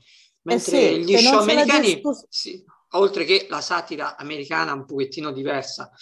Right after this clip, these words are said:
Speaker 2: eh, dal Sullivan Show, che, ehm, poi prodotto in, eh, tradotto in italiano,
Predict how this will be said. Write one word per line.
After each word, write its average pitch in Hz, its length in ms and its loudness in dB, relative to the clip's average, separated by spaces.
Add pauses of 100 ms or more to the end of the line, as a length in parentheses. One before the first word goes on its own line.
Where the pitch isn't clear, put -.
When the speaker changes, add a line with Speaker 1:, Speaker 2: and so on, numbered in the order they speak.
(460)
Speaker 2:
eh, 131 260 -10
dal 135 180 -6
Sullivan 151 460 -2
Show, 170 560 -4
che, 139 280 -6
ehm, 131 560 -10
poi 139 160 -6
prodotto 135 360 -8
in, 127 240 -10
eh, 131 240 -10
tradotto 139 400 -8
in 139 100 -8
italiano, 135 640 -8